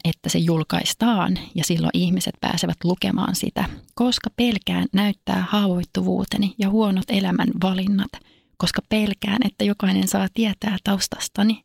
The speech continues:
enkä halua kenenkään suuttuvan minulle, varsinkaan läheiset ihmiset. Koska pelkään, että silloin he eivät tykkää musta. Koska pelkään, että jos he eivät tykkää minusta, he kääntävät minulle selkäänsä.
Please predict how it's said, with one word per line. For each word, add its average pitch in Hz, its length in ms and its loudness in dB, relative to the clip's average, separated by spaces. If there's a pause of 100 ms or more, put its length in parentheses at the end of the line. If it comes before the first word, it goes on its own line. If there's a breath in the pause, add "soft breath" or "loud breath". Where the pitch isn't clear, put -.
enkä 202 180 2
halua 190 200 2 (100)
kenenkään 196 440 0
suuttuvan - 540 0
minulle, - 260 0 (100)
varsinkaan 196 580 0
läheiset 175 480 0 (200)
ihmiset. 185 500 0 (1000 soft breath)
Koska 240 260 0
pelkään, 202 540 2
että - 220 -2
silloin 180 420 2
he 175 140 0
eivät 185 340 0
tykkää 220 420 -2
musta. 226 340 0 (280)
Koska 175 340 -2
pelkään, 196 540 0 (100)
että 165 280 -2
jos 175 360 2
he - 100 0
eivät 180 280 0 (100)
tykkää - 340 -2
minusta, 226 480 2 (120)
he 226 120 -4
kääntävät 196 480 0
minulle 190 320 2
selkäänsä. 202 800 -2